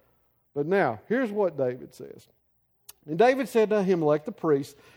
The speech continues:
"The king has charged me with a matter and said to me, 'Let no one know anything of the matter about which I send you and with which I have charged you. I have made an appointment with the young men for such and such place. Now then,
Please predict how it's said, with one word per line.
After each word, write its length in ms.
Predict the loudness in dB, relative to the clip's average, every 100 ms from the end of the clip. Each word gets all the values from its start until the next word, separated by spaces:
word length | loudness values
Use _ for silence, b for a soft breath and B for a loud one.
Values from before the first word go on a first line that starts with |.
| b
"The 140 | -4 -4
king 380 | -2 -2 -2 -4
has 140 | -6
charged 360 | 0 2 2 0
me 120 | 0
with 140 | 0
a 60 | 0
matter 380 | 2 2 2 0
and 100 | -2
said 260 | -6 -4
to 80 | -4
me, 180 | -2 0
'Let 260 | 2 2
no 360 | 0 -2 4 4
one 380 | 4 2 2 2
know 180 | 2 2
anything 360 | 0 -2 0
of 60 | 0
the 60 |
matter 220 | 0 -2 2
about 220 | 2 2
which 140 | 0
I 100 | -2
send 400 | -4 -4 -2 -2
you 180 | -6 -8 b b b
and 100 | -4
with 120 | -4
which 240 | -4 -4 0
I 120 | 0
have 120 | 0
charged 420 | -2 0 2 0
you. 160 | -6 -6
I 140 | -2 0
have 180 | -2
made 220 | 0 0 0
an 100 | -4
appointment 640 | -8 -10 -6 -6 -6 -10
with 140 | -10 -10
the 80 |
young 280 | -4 -4 -2
men 200 | -4 -6
for 100 | -8
such 300 | -6 -2 -2
and 100 | -4
such 260 | -8 -8 -8
place. 420 | -4 -2 -4 -8 -6
Now 260 | -2 -2
then, 360 | -2 -2 -4